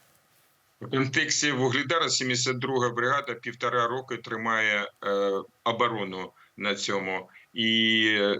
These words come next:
сили, на жаль, у нас ресурси і резерви там їй не додаються. Не з точки зору озброєння, техніки, боєприпасів, не з точки зору особового складу. І тому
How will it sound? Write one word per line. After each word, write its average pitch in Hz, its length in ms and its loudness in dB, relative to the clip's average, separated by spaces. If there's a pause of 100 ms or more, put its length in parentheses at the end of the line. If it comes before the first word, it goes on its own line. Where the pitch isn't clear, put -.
(140)
сили, 127 580 0
на 107 180 0
жаль, 117 480 0
у 104 100 -6
нас 110 380 0
ресурси 113 680 -2
і 104 100 -2
резерви 117 600 2
там 117 300 0
їй 117 400 -4
не 110 200 0
додаються. 107 720 -2
Не 113 100 0
з 120 80 -2
точки 135 340 -2
зору 113 280 2
озброєння, 110 800 0
техніки, 107 460 -4
боєприпасів, 101 800 -2 (300)
не 104 120 -2
з - 60 -4
точки 123 360 -2
зору 120 380 0
особового 107 500 -2
складу. 87 440 -4 (460)
І 120 100 -2
тому 160 520 -2